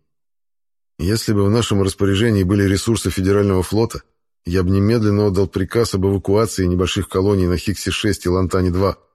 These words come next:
Однако с моими реальными возможностями такая операция выглядела совершенно неосуществимой.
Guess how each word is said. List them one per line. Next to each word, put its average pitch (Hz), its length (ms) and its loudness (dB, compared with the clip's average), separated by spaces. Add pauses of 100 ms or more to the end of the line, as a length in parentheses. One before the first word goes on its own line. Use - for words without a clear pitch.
(360)
Однако 101 380 -4
с - 100 -8
моими 107 320 0
реальными 107 440 2
возможностями 92 680 -2
такая 98 380 -2
операция 101 500 0
выглядела 98 460 2
совершенно 98 480 0
неосуществимой. 85 840 -4